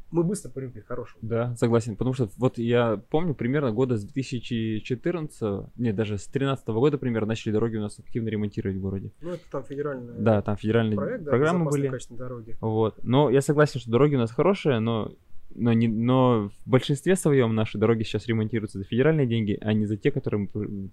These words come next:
Speaker 2: платим транспортный налог. Транспортный налог у нас идет на содержание и поддержание качества дорог
Speaker 1: Мгм.
Speaker 2: текущих, но на строительство и ремонт новых — это все-таки федеральные бабки. Поэтому какой у нас налог,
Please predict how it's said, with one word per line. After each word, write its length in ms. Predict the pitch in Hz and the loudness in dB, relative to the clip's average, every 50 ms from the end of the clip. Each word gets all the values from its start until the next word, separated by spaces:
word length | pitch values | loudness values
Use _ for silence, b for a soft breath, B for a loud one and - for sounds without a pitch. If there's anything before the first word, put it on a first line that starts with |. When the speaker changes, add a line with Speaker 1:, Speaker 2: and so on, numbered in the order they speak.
| - | -4
Speaker 2:
платим 240 | - 113 120 120 110 | -2 -2 0 0 0
транспортный 380 | 101 110 110 - - 104 - 113 | -2 -2 -2 -4 -6 -8 -4 -4
налог. 220 | 107 107 104 101 - | -2 -2 -2 -2 -4
Транспортный 380 | 120 113 - - 107 107 117 | -6 -6 -6 -8 -10 -6 -4
налог 200 | 117 113 110 - | -2 -2 -2 -2
у 20 | 113 | -4
нас 180 | 101 98 - | -6 -6 -6
идет 200 | - 104 101 - | -6 -6 -4 -4
на 60 | 101 | -6
содержание 460 | - - - 110 117 131 143 135 120 - _ - | -10 -8 -4 -2 0 0 0 0 -2 -4 _ -8
и 220 | - 104 90 101 | -6 -4 -2 -2
поддержание 580 | 101 - 113 104 110 104 139 170 180 160 117 107 - - | 0 0 2 2 2 2 2 0 0 -2 -4 -4 -6 -4
качества 320 | - 110 101 - - 101 | -4 -4 -2 -2 -4 -2
дорог 200 | 101 101 101 98 | 0 0 0 -2
Speaker 1:
Мгм. 80 | - - | -4 -6
Speaker 2:
текущих, 380 | 98 - 107 110 - - - - - b b b b b b | -6 -4 -4 -4 -4 -6 -10 -8 -10 b b b b b b
но 140 | - 110 110 | 0 2 2
на 80 | 107 104 | 2 2
строительство 600 | - - 143 160 165 156 - - 127 113 110 98 | 2 0 0 0 0 -2 -4 -2 0 0 0 0
и 220 | - 110 110 107 | 0 2 2 2
ремонт 340 | 117 113 110 110 101 98 - | 2 2 2 2 0 0 0
новых — 260 | 104 104 95 95 - - | 0 0 0 0 -2 -2
это 160 | 117 - - | -2 -2 -4
все-таки 300 | 113 - - - - 110 | -6 -8 -10 -12 -12 -8
федеральные 380 | - 107 104 107 107 104 101 98 | -4 0 0 0 0 0 -2 -2
бабки. 320 | 98 98 - - 101 98 - | -4 -4 -4 -6 -8 -4 -2
Поэтому 300 | - 113 - - 110 101 | 0 0 0 0 -4 -4
какой 240 | - 113 - 135 135 | -4 -2 0 0 2
у 60 | 127 | 0
нас 200 | 120 113 110 - | 0 -4 -6 -6
налог, 320 | 117 117 147 180 190 - | -4 -2 -2 -2 -4 -6